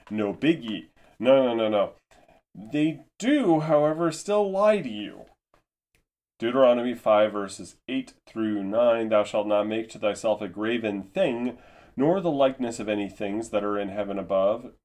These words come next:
or that are in the earth beneath, or that abide in the waters under the earth. Thou shalt not adore them, and thou shalt not serve them."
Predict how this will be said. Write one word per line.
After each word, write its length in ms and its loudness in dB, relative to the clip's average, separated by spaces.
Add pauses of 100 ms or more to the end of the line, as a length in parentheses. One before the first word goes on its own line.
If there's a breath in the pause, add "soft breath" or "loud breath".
(120)
or 340 0
that 160 0
are 140 0
in 100 -4
the 140 -6
earth 260 -6
beneath, 380 -8 (100)
or 500 2
that 180 0
abide 360 2
in 80 -4
the 80 -4
waters 560 -2
under 320 -8
the 180 -10
earth. 380 -6 (240)
Thou 260 4
shalt 400 -2
not 380 2
adore 680 -2
them, 380 -4
and 180 -6
thou 180 0
shalt 340 -4
not 280 -2
serve 600 -6
them." 460 -4